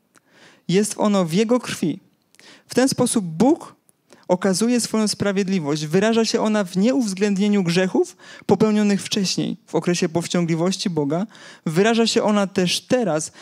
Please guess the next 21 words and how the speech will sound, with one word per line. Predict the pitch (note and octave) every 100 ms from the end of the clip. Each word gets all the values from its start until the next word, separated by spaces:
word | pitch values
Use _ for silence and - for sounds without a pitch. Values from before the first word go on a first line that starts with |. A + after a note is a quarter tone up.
| -
aby | D#3+ F3+
stało | - A3 A3 G#3+
się | - F3+
jasne, | F#3 A#3 A3 - D3+ E3
że |
tylko | E3 G3+ F#3+ E3 -
On | F#3+ A#3+
jest | C4+ B3+
sprawiedliwy | - G3 F#3 F#3 F3+ D3+ D#3 F3+ - - -
i | F3+
usprawiedliwieniem | F#3 - F#3 E3 E3+ E3+ F3 E3 D#3+
darzy | E3 D#3+
tego, | D3+ E3 D3+ A3 C#4
kto | - E3
zawierzył | E3 D#3 D#3 D3+
Jezusowi. | D3 D3+ D#3+ C#3+ C#3+ - _ _ - - - -
Gdzie | F#3 D4 B3+
zatem | F#3 E3+ E3
powód | F3 D3+ D3
do | D#3
chluby? | D#3 D3+ C#3+